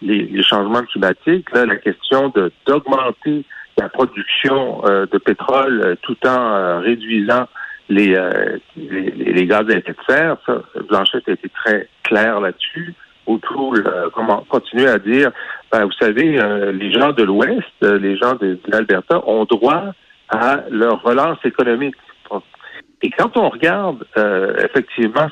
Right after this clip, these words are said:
sa, sa, sa plateforme, euh, chiffrée, toute sa croissance économique qui permet d'arriver à un déficit zéro est fondée sur une augmentation massive de la production de pétrole.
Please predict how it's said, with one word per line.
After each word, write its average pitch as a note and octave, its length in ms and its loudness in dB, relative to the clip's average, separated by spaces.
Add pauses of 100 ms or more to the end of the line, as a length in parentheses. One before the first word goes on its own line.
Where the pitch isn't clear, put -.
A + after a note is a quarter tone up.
sa, F#2+ 180 2 (140)
sa, F#2+ 260 0 (220)
sa G2+ 80 0
plateforme, B2+ 640 0
euh, F#2+ 240 0
chiffrée, - 600 0 (800)
toute - 160 2 (120)
sa B2+ 120 0
croissance F3+ 760 0 (100)
économique A#2+ 640 -2 (220)
qui A2+ 120 -16
permet C3+ 520 0
d'arriver G#2+ 680 0
à G2 80 2
un G#2 80 0
déficit F#3+ 540 -2
zéro G#3+ 420 2 (340)
est A#2+ 120 2 (100)
fondée D3+ 440 2
sur A#2+ 220 -2
une B2 200 4
augmentation E3 920 0
massive F3+ 760 -2
de A#2+ 100 4
la - 120 0 (100)
production E3+ 760 0 (180)
de A#3+ 120 2 (120)
pétrole. - 680 0